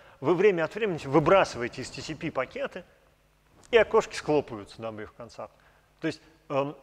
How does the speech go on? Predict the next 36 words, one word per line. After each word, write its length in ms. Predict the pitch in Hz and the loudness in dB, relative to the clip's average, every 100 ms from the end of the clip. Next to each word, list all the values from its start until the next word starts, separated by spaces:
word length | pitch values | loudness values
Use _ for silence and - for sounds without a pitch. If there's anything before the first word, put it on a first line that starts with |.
| - _ | -20 _
э, 300 | - - - - | -18 -14 -14 -4
как, 160 | 175 196 202 | -2 0 0
как 140 | 175 | 0
вы 100 | 170 | -2
понимаете, 560 | 151 190 202 220 190 170 | 0 0 0 0 -2 -4
если 160 | 170 160 | -6 -4
вы 80 | |
выбрасываете 560 | 156 175 156 151 135 - | 0 4 4 2 -8 -10
из, 160 | 131 - | -12 -10
из, 320 | 160 127 120 | -8 -8 -8
э, 240 | 165 151 | -10 -10
T 140 | 139 135 | -10 -14
C 160 | 160 | -14
P 240 | - 151 110 | -8 -6 -2
пакет, 420 | 139 - 156 117 - - | -2 0 -2 -4 -10 -10
то 80 | 147 | -4
его 160 | 139 156 | -2 -2
придётся 380 | 143 151 - | -2 -4 -4
передавать 420 | - 135 151 143 147 | -6 -4 0 -2 -4
ещё 220 | - 160 | -8 -8
один 220 | 143 170 | -8 -6
раз, 280 | 269 262 - - - | -4 -4 -6 -18 -10
и 60 | 160 | -8
это 100 | - | -8
получается 560 | 151 156 233 214 165 - _ - _ | -8 -6 -4 -6 -8 -14 _ -20 _
убыстрить, 680 | - 175 190 208 160 147 - _ _ _ - | -6 -2 0 -2 -4 -8 -12 _ _ _ -14
как 140 | 147 | -10
это, 220 | 127 123 - _ | -8 -8 -10 _
сделать 300 | 135 147 208 | 0 6 6
более 240 | 143 208 180 | 8 6 6
эффективным 520 | 185 170 - 185 147 | 0 -6 -4 -2 -2
маршрутизатор 600 | 147 - 143 165 254 165 | -6 -10 -8 -4 -4 -4
путём 320 | - - 196 | -6 -2 0
выбрасывания 580 | 147 147 165 175 147 135 | 2 4 4 4 -2 -6
некоторых 380 | 131 135 139 - | -6 -6 -8 -4
пакетов, 400 | 131 - - | -4 -2 -6